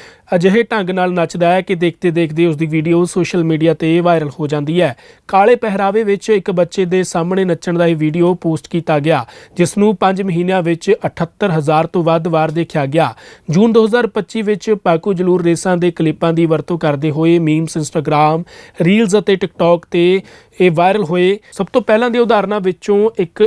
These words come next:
ਇੱਕੀ ਜੂਨ ਦੋ ਹਜ਼ਾਰ ਪੱਚੀ ਨੂੰ Instagram ਉਪਭੋਗਤਾ ਸ਼ੈਲੂ ਗੁੱਡ ਨਾਈਟ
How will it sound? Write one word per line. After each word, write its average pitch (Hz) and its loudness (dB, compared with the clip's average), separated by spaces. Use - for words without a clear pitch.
ਇੱਕੀ 202 -4
ਜੂਨ 180 0
ਦੋ 185 0
ਹਜ਼ਾਰ 185 0
ਪੱਚੀ 175 -2
ਨੂੰ 196 2
Instagram 170 0
ਉਪਭੋਗਤਾ 170 0
ਸ਼ੈਲੂ 220 -2
ਗੁੱਡ 180 0
ਨਾਈਟ 190 -2